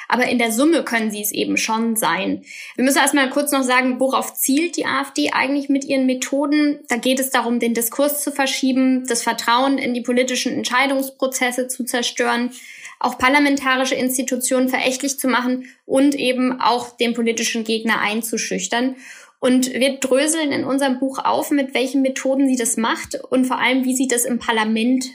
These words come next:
macht. Also wir haben da zum Beispiel die Methode Gegenöffentlichkeit, also dass sie den Bundestag vor allem als Kulisse für ihre Inszenierung nutzt, ähm, und dass es ihr da eigentlich gar nicht um die Debatte geht, sondern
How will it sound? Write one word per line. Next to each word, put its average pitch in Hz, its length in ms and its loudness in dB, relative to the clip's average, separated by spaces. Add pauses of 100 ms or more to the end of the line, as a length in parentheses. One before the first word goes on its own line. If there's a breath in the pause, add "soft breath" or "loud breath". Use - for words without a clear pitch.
macht. - 640 -6
Also 220 240 0
wir 214 140 0
haben 233 280 2
da 220 240 0
zum 220 240 -2
Beispiel 226 600 0 (340 loud breath)
die 262 80 4
Methode 254 520 2
Gegenöffentlichkeit, 226 1160 -2
also 226 180 -4
dass 220 180 -2
sie 233 100 -2
den 233 240 0
Bundestag 254 500 0
vor - 140 -2
allem 247 220 2
als 233 200 -4
Kulisse 254 460 0
für 254 80 -6
ihre 240 240 -2
Inszenierung 262 880 0
nutzt, 285 440 0 (300 loud breath)
ähm, 254 240 2
und 254 140 0
dass 240 140 -2
es 254 100 -4
ihr - 160 0
da 247 120 4
eigentlich 226 360 -2
gar 202 160 0
nicht 254 240 -4
um 233 160 0
die 220 300 -4
Debatte 254 420 -2
geht, 262 260 -2
sondern 220 320 -2